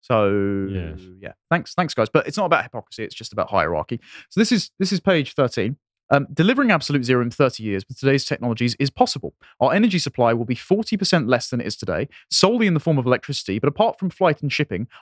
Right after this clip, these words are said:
Speaker 1: all other el-, uh, energy applications can be electrified. With what materials? Therefore, our commitment to absolute zero emissions in twenty fifty requires a restraint in our use of energy to around sixty percent of today's levels. Notice that.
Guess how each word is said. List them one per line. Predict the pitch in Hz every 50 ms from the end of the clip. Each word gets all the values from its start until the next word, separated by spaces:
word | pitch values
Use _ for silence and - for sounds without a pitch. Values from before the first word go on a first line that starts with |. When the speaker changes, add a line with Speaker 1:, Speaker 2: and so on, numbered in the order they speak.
| - -
Speaker 1:
all | 170 175 214 208
other | 190 156 151 151
el-, | 151 151 - - -
uh, | - 143 - -
energy | - 143 151 139 - 127 127
applications | - - - 127 - 113 101 - - 123
can | - 117 104
be | 98 113
electrified. | 135 208 233 - - 143 - 90 69 - _ _ _ _ _ _ _ _ _ _ _ _ _ _ _ _ -
With | 101 98 87
what | 104 127 135 - - -
materials? | 147 - - 175 120 71 53 - - - - _ _ _ - - - - - - -
Therefore, | 135 185 247 254 - 151 123 151 214 -
our | 151 143
commitment | - - 170 208 - 139 135
to | - -
absolute | 180 202 - - 233 214 156
zero | 143 147 135 131
emissions | 127 127 - - 127 -
in | -
twenty | - 131 123 -
fifty | - 127 - - 107
requires | 107 110 - 160 151 143 120
a | 123
restraint | 120 - - - - 214 196 - -
in | 143 147
our | 135 139
use | 147 143 135 -
of | 131 -
energy | 170 175 147 - 120
to | - 139 139
around | 143 139 135
sixty | - - - - - - 190
percent | - - 135 78
of | -
today's | - 113 113 110 95 90 90
levels. | 98 85 - - - - _ _ _ _ _ _ -
Notice | 214 254 151 - - -
that. | 92 127 160 -